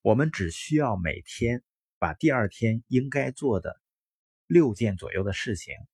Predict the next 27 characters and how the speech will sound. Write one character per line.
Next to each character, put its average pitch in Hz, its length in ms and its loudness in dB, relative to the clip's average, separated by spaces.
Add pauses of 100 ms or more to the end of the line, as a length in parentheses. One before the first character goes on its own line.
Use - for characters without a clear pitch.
(140)
按 101 220 2
优 127 180 4
先 131 220 -2
次 110 240 -6
序 - 320 -12
列 131 220 4
出 - 180 -12
来， 71 160 -6 (1600)
然 120 180 8
后 160 140 2
你 95 160 -2
第 147 180 0
二 139 220 -2
天 110 400 -2 (800)
一 110 180 6
件 120 340 2
一 95 80 -4
件 117 220 -2
的 85 120 -4
去 - 180 -4
完 85 280 -6
成。 - 160 -10 (1200)
完 135 240 8
成 151 220 0
以 92 140 -4
后 139 280 2
呢， 92 60 -4